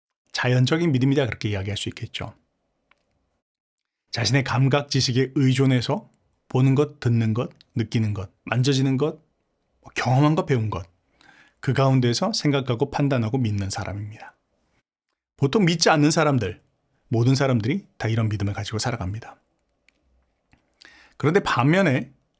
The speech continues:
하나님적인 믿음이 있습니다. 그 믿음은 무엇입니까? 그 믿음은 불가능을 가능케 하는 믿음입니다. 없는 것을 있는 것으로 부르시는 믿음입니다.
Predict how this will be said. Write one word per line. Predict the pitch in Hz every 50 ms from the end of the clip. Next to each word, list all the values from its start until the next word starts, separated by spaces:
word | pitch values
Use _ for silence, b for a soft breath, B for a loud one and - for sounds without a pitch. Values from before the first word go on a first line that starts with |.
| _ _ _
하나님적인 | - - - 240 254 294 285 269 254 226 214 190 175 180 165
믿음이 | 131 110 113 120 123
있습니다. | 110 - - 107 101 104 107 104 - - _ _ _ _ _ _ _ _ _ _ _ _
그 | - 117
믿음은 | 120 117 123 139 147 143
무엇입니까? | 120 110 117 110 - 117 107 107 107 - 143 139 - - _ _ _ _ _ _ _ _ _ _ _ _ _
그 | - 165
믿음은 | 156 143 147 156 170 160 131 B B B B B B _ _ -
불가능을 | - 143 147 151 156 160 165 165
가능케 | 151 - - 123 120 120 123 123 117 - 135
하는 | 135 139 131
믿음입니다. | 117 107 107 110 110 110 110 110 110 98 98 - - _ _ _ _ _ _
없는 | - 104 120 131 143 151
것을 | 156 165 170 190 - 156
있는 | 131 127 135 143 151 151
것으로 | 143 151 151 165 160 160
부르시는 | - - 117 113 - - 117 113 107
믿음입니다. | 101 98 98 95 98 98 101 104 107 107 110